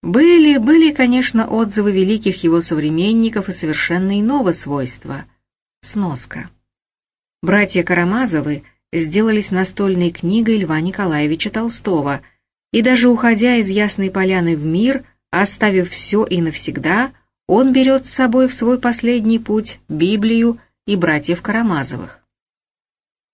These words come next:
И немало. Достоевский, считал Крамской, оказывает на всякого русского человека огромное морализующее влияние.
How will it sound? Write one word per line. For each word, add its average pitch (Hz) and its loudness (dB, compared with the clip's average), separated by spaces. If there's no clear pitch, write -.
И 226 6
немало. 175 2
Достоевский, 240 2
считал 190 0
Крамской, 165 -2
оказывает 240 2
на 220 2
всякого 233 0
русского 220 0
человека 196 0
огромное 233 0
морализующее 165 -2
влияние. 151 -4